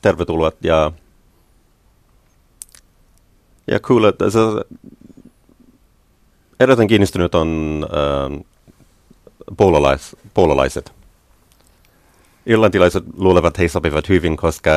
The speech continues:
heillä oli Mörskön, tuota, katolinen, tuota, traditiot ja erittäin, tuota, hyvä, tuota, työkulttuuri ja muut. Ja, ja mu-, mus-, mu-, musta tuntuu, he,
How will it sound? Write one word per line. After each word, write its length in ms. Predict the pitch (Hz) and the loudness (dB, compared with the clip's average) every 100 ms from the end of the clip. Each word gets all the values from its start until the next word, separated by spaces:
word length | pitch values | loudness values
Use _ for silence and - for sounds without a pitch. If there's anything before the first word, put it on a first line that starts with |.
| 76 | 0
heillä 220 | 78 76 | -2 -4
oli 140 | 73 | -6
Mörskön, 500 | 71 82 85 - 73 | -6 -2 -2 -4 -6
tuota, 280 | 71 71 71 | -6 -6 -6
katolinen, 480 | - 76 73 69 69 | -4 -6 -6 -8 -8
tuota, 200 | - - | -12 -4
traditiot 600 | 80 85 85 82 76 - | -2 0 -2 -4 -6 -6
ja 280 | 69 69 71 _ _ _ _ _ _ _ _ _ 78 78 | -6 -6 -8 _ _ _ _ _ _ _ _ _ -12 -6
erittäin, 400 | 82 82 78 76 | -2 -2 -2 -4
tuota, 380 | 78 76 73 71 | -6 -4 -4 -4
hyvä, 540 | 80 78 73 71 69 71 | -6 -4 -4 -2 -4 -6
tuota, 360 | 73 - 69 69 - _ _ - - _ _ | -10 -8 -10 -10 -16 _ _ -20 -20 _ _
työkulttuuri 960 | - 104 90 - 92 - 98 90 87 80 | -2 0 0 0 -4 -2 0 0 0 0
ja 100 | 78 | -2
muut. 380 | 80 80 78 80 | -2 -4 -4 -2
Ja, 260 | 71 71 69 _ _ _ _ _ _ _ _ _ _ _ _ _ _ _ _ _ _ _ _ _ _ - | -2 -2 -4 _ _ _ _ _ _ _ _ _ _ _ _ _ _ _ _ _ _ _ _ _ _ -4
ja 200 | 127 123 - - - - | -2 -2 -4 -20 -20 -12
mu-, 160 | 120 123 | -8 -6
mus-, 300 | 117 113 - - - | -4 -6 -6 -18 -4
mu-, 220 | 110 110 - _ _ | -2 -2 -6 _ _
musta 180 | 107 107 | -6 -2
tuntuu, 240 | 98 82 | -2 0
he, 120 | 87 | -2